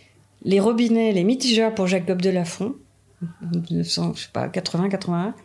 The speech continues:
quatre-vingt-deux peut-être, euh, la société Jacob Delafont les a exposés à Batimat.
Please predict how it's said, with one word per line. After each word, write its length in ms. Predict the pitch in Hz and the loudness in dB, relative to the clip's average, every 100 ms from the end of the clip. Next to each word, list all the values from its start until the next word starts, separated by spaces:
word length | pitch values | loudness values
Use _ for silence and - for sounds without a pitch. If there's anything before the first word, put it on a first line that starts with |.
| - - _ _ - | -20 -20 _ _ -6
quatre-vingt-deux 380 | 175 185 175 233 | 0 2 2 0
peut-être, 540 | 196 170 196 - - _ _ _ _ _ _ _ _ - - - _ _ - | -4 -2 -2 -4 -16 _ _ _ _ _ _ _ _ -20 -20 -20 _ _ -2
euh, 920 | 160 170 165 165 156 151 147 143 147 139 - - - | 2 4 4 2 2 0 0 0 -2 -4 -6 -10 -4
la 360 | 185 185 180 | 0 2 2
société 500 | 180 - 220 247 233 | 2 2 2 0 2
Jacob 340 | 247 208 208 180 | 2 2 0 0
Delafont 640 | 180 185 175 - 202 196 | 0 0 0 0 0 0
les 220 | 180 185 | 0 2
a 60 | 180 | 2
exposés 440 | 180 - 202 190 | 0 0 0 2
à 60 | 202 | 2
Batimat. 500 | 180 180 180 185 302 | 2 0 0 -2 -2